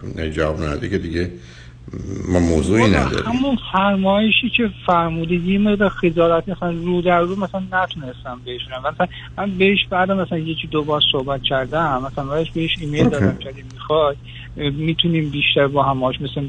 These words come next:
Speaker 2: بریم یه قهوه بخوریم، با هم بیشتر صحبت کنیم. و مثلاً ایشون بعد از سه ماه مثلاً اینو داد و تا این سه ماه
Speaker 1: نه،
Speaker 2: هم
Speaker 1: دیگه بعد از سه ماه معلوم با یه کسی دیگه بعد اونو رد کرده، حالا نوبت شما شده.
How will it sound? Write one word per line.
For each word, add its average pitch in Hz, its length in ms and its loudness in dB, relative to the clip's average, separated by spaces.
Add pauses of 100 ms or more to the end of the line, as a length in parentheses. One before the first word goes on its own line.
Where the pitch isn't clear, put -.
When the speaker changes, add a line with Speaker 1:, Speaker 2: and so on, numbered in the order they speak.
Speaker 2:
بریم 139 420 -4
یه 139 80 -2
قهوه 131 380 -4
بخوریم، 131 380 -4
با 127 100 4
هم 131 200 -2
بیشتر - 360 0 (100)
صحبت 127 300 2 (100)
کنیم. 165 360 -2 (380)
و 226 80 -2
مثلاً 240 240 4 (320)
ایشون 240 340 0
بعد 220 200 6
از 220 80 2 (200)
سه 214 100 4
ماه 147 460 2
مثلاً 151 120 -2
اینو 139 260 -2
داد 135 260 0
و 156 60 -6
تا - 200 -4
این 240 160 6 (140)
سه 214 100 4
ماه 98 220 8
Speaker 1:
نه، 139 80 8
Speaker 2:
هم 104 120 6
Speaker 1:
دیگه 101 120 6
بعد 123 240 6
از 123 180 6
سه - 180 4
ماه 139 140 6
معلوم 135 360 4
با 123 100 6
یه 123 80 2
کسی 131 300 0
دیگه 117 240 2
بعد 117 240 4
اونو 117 240 2
رد 123 240 2
کرده، 123 280 2
حالا 104 140 2
نوبت 98 380 -2
شما 87 280 -6
شده. - 320 -16